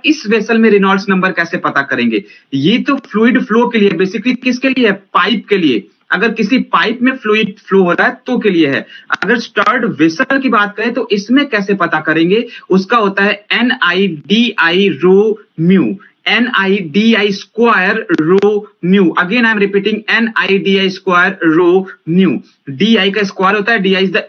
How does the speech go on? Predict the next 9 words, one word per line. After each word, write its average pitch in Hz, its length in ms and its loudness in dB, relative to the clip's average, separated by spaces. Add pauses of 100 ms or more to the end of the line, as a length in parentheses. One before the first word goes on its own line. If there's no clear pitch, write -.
(120)
impeller 208 640 2
diameter 214 440 0 (380)
and 196 80 -2
एन 220 260 -2
आई 196 240 2
is 165 140 -4
the 202 100 -6 (140)
impeller 185 640 0 (320)
speed। 190 640 -2